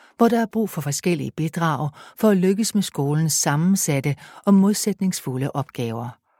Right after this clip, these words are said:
Det betyder, at betingelser for deltagelse skal være mangfoldige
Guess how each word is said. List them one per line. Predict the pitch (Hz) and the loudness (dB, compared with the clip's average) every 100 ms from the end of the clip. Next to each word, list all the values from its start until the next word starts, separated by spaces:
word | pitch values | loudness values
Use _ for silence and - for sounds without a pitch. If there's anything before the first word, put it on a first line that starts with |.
| _ _ _ - | _ _ _ -4
Det | 139 | -4
betyder, | - - 170 151 151 147 - - - _ | -2 0 0 2 0 0 -4 -20 -20 _
at | 190 | 2
betingelser | 190 - 226 185 185 | 2 4 2 2 -2
for | 156 | -4
deltagelse | 135 139 151 - 170 139 - | -4 -2 -2 -2 -2 -2 -4
skal | 147 151 | -4 -4
være | 127 127 | -4 -4
mangfoldige | 120 - 180 180 - 190 175 | -4 -4 0 0 0 -2 0